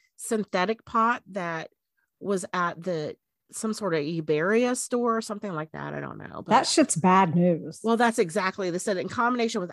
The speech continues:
Speaker 1: alcohol, she became even more unstable.
Speaker 2: That's like bath salt bad news. <laughs>
Speaker 1: Okay. Really?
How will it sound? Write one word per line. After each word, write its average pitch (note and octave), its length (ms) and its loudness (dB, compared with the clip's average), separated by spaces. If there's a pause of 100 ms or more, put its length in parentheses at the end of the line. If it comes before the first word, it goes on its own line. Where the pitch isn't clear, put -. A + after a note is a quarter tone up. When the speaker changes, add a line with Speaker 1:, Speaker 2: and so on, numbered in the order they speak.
Speaker 1:
alcohol, C4+ 540 0
she A#3 200 -8
became F#3+ 320 -4
even E3 280 -4
more D#3+ 320 0
unstable. C3+ 760 -10 (520)
Speaker 2:
That's A3+ 140 2
like B3+ 220 4 (500)
bath G3 300 2
salt F3 440 0
bad D#3+ 320 0
news. F3 380 -2 (120)
<laughs> G4+ 100 -8
Speaker 1:
Okay. D4+ 420 0 (720)
Really? E3+ 580 0